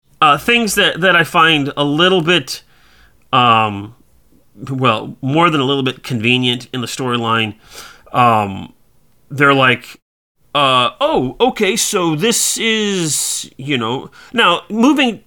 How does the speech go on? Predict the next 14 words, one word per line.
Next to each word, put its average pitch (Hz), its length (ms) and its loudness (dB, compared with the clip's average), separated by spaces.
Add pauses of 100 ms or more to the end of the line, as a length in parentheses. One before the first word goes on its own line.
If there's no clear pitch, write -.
to, 190 360 0
to 180 320 -4
the, 143 360 0
the, 135 680 -2
the 147 160 -4
device 165 480 2
that 139 680 -4
built 170 240 2
the 156 80 -6
sarcophagus 143 840 0
and 127 100 -4
that 127 60 -2
was 120 120 -6
transformed, 127 680 -2